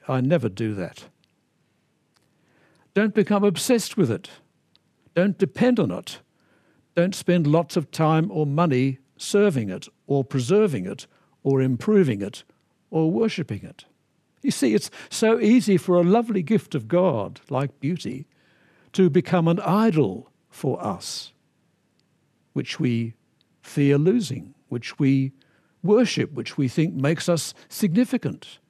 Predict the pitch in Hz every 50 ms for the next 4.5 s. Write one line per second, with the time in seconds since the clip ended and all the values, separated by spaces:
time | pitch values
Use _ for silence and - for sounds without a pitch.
0 | _ _ _ _ _ _ _ - 160 123 - 135 135 165 156 139 139 160 156 -
1 | - 180 160 165 151 131 170 202 262 254 180 131 101 78 - - _ - 143 175
2 | - - 180 135 123 156 185 175 - 165 160 156 170 180 175 - - - _ _
3 | - 156 160 180 175 127 151 160 - - 156 170 175 156 185 180 170 139 131 117
4 | - 220 240 233 196 127 110 - -